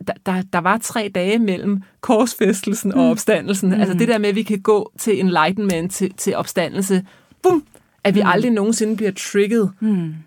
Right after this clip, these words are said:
Speaker 1: Det, det, det har jeg, og også det der med, altså, der er også et sted i kurset, hvor at vi lærer, at vi skal, vi skal se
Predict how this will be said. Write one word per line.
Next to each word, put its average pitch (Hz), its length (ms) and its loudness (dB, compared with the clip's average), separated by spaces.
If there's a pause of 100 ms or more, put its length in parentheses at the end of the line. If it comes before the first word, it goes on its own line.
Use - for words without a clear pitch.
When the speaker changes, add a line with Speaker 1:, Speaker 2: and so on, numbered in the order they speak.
(480)
Speaker 1:
Det, 233 120 -2 (140)
det, 214 120 -6 (120)
det 240 80 2
har 226 200 0
jeg, 202 240 0 (440)
og - 180 -2
også 208 240 -2
det 220 80 -4
der 202 100 0
med, 190 180 0
altså, 185 320 -4
der 196 60 -2
er 185 60 0
også 196 180 -2
et 202 60 -8
sted 190 200 -2
i 196 120 0
kurset, 190 520 -4
hvor 185 240 -4
at 175 100 -6
vi 190 80 2
lærer, 175 280 -2
at 180 160 -4
vi 185 80 -2
skal, 185 280 -6 (640)
vi 185 120 2
skal 190 220 -4
se - 520 -4